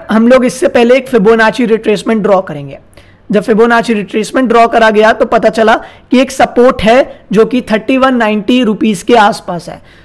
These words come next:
So क्या करना है आप लोगों को, इस पे both side trading बन सकती है।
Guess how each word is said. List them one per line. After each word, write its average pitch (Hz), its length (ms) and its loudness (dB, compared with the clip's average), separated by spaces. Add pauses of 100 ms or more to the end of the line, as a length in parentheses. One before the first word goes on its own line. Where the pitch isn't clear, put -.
So 226 200 -2
क्या 262 180 4
करना 254 280 0
है 294 220 -6 (160)
आप 226 200 2
लोगों 226 160 4
को, 240 80 0
इस 233 80 -4
पे - 140 -2
both 233 300 2
side 254 280 0
trading 220 360 0
बन 208 140 0
सकती 190 300 -12
है। 156 120 -12